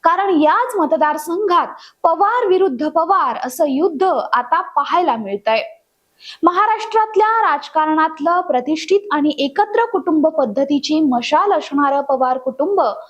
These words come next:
गेल्या सात महिन्यांपासून विभागलं गेलंय. राजकीय महत्वाकांक्षेपायी या कुटुंबात उभी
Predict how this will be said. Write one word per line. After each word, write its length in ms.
गेल्या 280
सात 480
महिन्यांपासून 880
विभागलं 580
गेलंय. 320
राजकीय 580
महत्वाकांक्षेपायी 1080
या 140
कुटुंबात 680
उभी 240